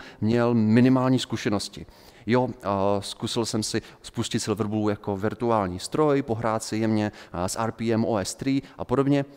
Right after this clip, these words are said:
ale to bylo tak, a, všechno. Nakonec jsem si řekl, že Fedora Silverblue,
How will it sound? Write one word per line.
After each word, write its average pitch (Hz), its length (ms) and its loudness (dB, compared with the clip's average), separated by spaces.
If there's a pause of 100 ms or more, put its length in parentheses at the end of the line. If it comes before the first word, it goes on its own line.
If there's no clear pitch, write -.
(160)
ale 123 160 0
to 135 120 -2
bylo 139 220 2
tak, 131 360 -4
a, 120 320 -4
všechno. 92 460 -6 (2250)
Nakonec - 680 -2 (160)
jsem 127 220 -4
si 135 100 -8
řekl, 135 240 -4
že 131 180 -2
Fedora 135 420 -2
Silverblue, 127 540 -2